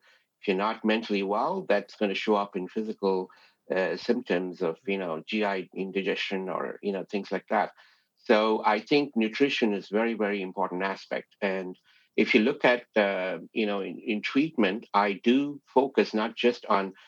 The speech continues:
pharmacotherapeutics, but also vitamin supplements. Like, you know, sometimes it's very difficult to have, uh, everything in the diet.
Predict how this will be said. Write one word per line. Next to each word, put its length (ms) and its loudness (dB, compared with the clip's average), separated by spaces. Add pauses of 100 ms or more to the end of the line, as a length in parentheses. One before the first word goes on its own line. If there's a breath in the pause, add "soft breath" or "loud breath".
(240 soft breath)
pharmacotherapeutics, 1120 2
but 100 0
also 360 0
vitamin 440 -2
supplements. 640 -6
Like, 220 -6
you 80 -4
know, 220 -6 (340 loud breath)
sometimes 540 2
it's 300 -4
very 220 2
difficult 500 0 (100)
to 320 0
have, 400 0 (180)
uh, 200 0
everything 640 -2
in 200 -4
the 100 -2
diet. 360 -2